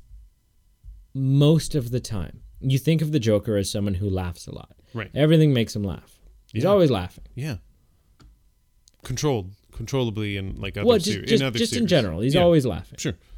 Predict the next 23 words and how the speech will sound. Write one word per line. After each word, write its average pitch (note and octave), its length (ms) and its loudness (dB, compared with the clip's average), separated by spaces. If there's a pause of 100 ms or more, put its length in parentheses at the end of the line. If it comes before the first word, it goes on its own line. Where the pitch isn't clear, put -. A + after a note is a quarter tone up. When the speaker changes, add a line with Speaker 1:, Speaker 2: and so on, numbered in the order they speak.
(340)
Speaker 1:
This F#3+ 200 4
time A#2 280 -4
around, - 340 -12 (120)
Speaker 2:
Yeah. G#2 180 -6 (2000)
Speaker 1:
ninety-five C3+ 1500 2
percent A2+ 380 -4
of A2 60 -2
the A2 60 -2
time G2+ 600 -6 (120)
that G#2+ 140 -4
he's G#2+ 260 -4
laughing, G2+ 560 -6 (100)
Speaker 2:
Yeah. G#2 200 -8 (540)
Speaker 1:
it's G2+ 200 -4
because A2+ 520 -2
he's G#2 560 -4 (580)
s-, - 280 -12 (360)
hu-, - 140 -14
because G2+ 340 -4
he's F2+ 140 -4
hurting. F2+ 460 -6 (160)
Speaker 2:
Yeah. G#2+ 260 -8 (540)
Yeah. B2+ 320 -6